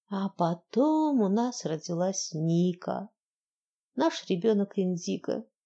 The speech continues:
Девочка, наделенная столь необычными способностями, что ей заинтересовались те, кто должен существовать только в голливудских блокбастерах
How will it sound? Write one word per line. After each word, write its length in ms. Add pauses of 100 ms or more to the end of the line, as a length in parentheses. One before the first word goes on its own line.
(800)
Девочка, 400
наделенная 540
столь 260
необычными 540
способностями, 1000 (520)
что 220
ей 260
заинтересовались 840
те, 140
кто 200
должен 340
существовать 800
только 300
в 80
голливудских 600
блокбастерах 840